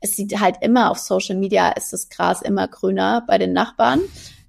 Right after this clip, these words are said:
Ähm, das ist aber im echten Leben nicht unbedingt so. Und das ist ja auch schön, mal offen über Erfolge und auch Misserfolge zu reden und die Herausforderungen, die man hat. Und das,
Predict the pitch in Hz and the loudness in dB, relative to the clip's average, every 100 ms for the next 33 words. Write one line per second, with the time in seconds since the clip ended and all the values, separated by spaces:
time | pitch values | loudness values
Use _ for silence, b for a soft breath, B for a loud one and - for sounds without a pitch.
0 | - 196 202 208 196 196 196 208 202 196 | 2 4 6 2 2 0 -2 0 2 4
1 | 196 196 214 - 196 190 190 185 269 - | 4 2 -2 0 4 4 4 2 0 0
2 | 92 90 90 - 85 85 185 208 - - | -2 -2 -4 -2 -2 0 -4 -4 0 0
3 | - - 220 208 190 190 - 202 220 240 | 0 2 2 2 0 0 0 -2 -4 -2
4 | - - - 190 202 185 175 - 196 202 | -2 -2 0 0 2 0 -2 -4 -2 -2
5 | 208 - - 185 196 180 - - - - | -2 -2 0 -2 0 0 -2 -6 -10 0
6 | 214 190 180 185 185 185 196 - 196 185 | 0 2 -2 -2 0 0 -2 0 0 0
7 | 180 180 175 202 208 202 - - - | -2 -4 -4 -2 -2 -2 -2 -2 -2